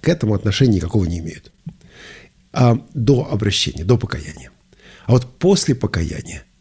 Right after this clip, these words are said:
дела имеют самое непосредственное отношение к нашему спасению. Вот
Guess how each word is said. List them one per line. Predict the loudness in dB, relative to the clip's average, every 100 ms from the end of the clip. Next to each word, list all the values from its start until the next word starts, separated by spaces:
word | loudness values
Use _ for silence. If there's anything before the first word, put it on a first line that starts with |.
| _ _ -8
дела | 0 4 6 6
имеют | 6 4 2 -4 _ _ -4
самое | 0 4 4 4 4
непосредственное | 2 0 0 0 2 0
отношение | 0 2 2 2
к |
нашему | 0 -2
спасению. | 0 0 2 0 0 -12 _ _ _ _ -20 -2
Вот | -2 0